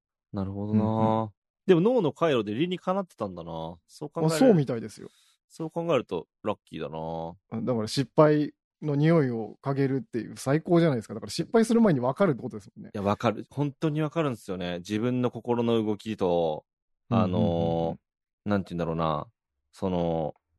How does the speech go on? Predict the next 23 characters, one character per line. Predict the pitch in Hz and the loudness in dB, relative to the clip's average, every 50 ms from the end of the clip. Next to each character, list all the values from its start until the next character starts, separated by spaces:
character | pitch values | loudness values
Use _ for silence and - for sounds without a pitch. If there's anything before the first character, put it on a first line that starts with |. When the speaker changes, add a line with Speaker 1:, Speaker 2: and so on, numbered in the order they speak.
| _ _ _ _ | _ _ _ _
Speaker 1:
気 | - - 151 | 0 4 6
持 | 147 147 139 | 6 6 6
ち？ | - - 131 135 156 - _ _ _ _ _ - | 4 0 -4 -4 -4 -6 _ _ _ _ _ -12
も | 143 139 | -10 -8
う | - | -4
体 | - - 185 220 226 254 262 | 0 2 2 4 4 4 4
が | 254 254 | 4 2
動 | 247 254 | 0 0
か | 247 269 | -2 -2
な | 247 185 | -2 -2
く | 139 117 | -2 -4
な | 104 98 | -4 -4
っ | |
ち | - - | -4 -6
ゃ | 95 | -8
う | 87 | -8
か | - 85 | -8 -8
ら。 | 85 87 87 85 80 76 | -8 -6 -6 -6 -6 -8
Speaker 2:
あ | - - _ _ _ - 120 | -12 -16 _ _ _ -2 2
ー。 | 123 127 127 127 123 123 123 123 120 120 117 117 117 113 113 110 110 107 104 101 95 | 2 4 4 4 2 0 -2 -2 -2 -2 -2 -2 -2 -2 -2 -2 -2 -4 -6 -6 -8
Speaker 1:
な | - 104 | -10 -10
ん | 98 | -10
か、 | - 92 82 - | -8 -10 -10 -12